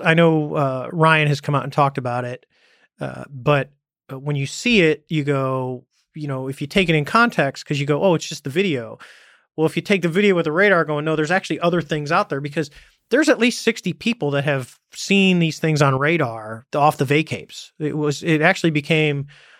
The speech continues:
uh, I called a buddy of mine who was running the wing at the time, the fighter wing. I said, "Dude, what are you guys doing about this?" He goes, "Well, we got a notam out, which is a notice to airmen, which means there's these objects out there in the warning area."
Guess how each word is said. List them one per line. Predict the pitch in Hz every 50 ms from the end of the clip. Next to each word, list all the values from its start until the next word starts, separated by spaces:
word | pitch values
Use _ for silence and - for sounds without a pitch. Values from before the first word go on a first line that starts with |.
| _ _ _ _ _ -
uh, | - - - - -
I | - - 160
called | - - 170 160 160 147
a | 135
buddy | 123 147 156 160
of | 143
mine | 131 131 131
who | 143 139
was | 135 127 123
running | 135 139 139 135
the | 127 123
wing | 131 147 160 160 147 135
at | 131
the | - 120
time, | - - 143 131 123 120 123
the | 123 117
fighter | - - 160 151 139
wing. | 127 120 123 123 123 - _ _ _ _ _ _ _ _ _ - -
I | 175
said, | - - 175
"Dude, | 160 247 247
what | 262 285
are | 330
you | 330
guys | 311 233 180
doing | 143 165 165 147
about | 107 107 - -
this?" | - - -
He | - 147
goes, | 151 151 180
"Well, | 190 196
we | 190 185
got | 208 208
a | 175
notam | 151 151 156 165 175 170 - 147 131 127 127
out, | 127 -
which | 139 135 -
is | 131
a | 127 135
notice | 135 139 143 143 143 -
to | 147 135
airmen, | 135 147 147 143 131 127 127
which | 127 120 - -
means | 139 135 131 127 -
there's | 139 131 123
these | 135 131 123
objects | 156 165 190 196 - 156 139 -
out | 147 131 127 -
there | 143 135 131 131 131 - - - - - _ _ _ _ _ _ _ _ -
in | 175 160 147 143 139
the | 139 139
warning | 135 135 156 202 220 208 175 156
area." | 143 135 131 131 127 127 131 135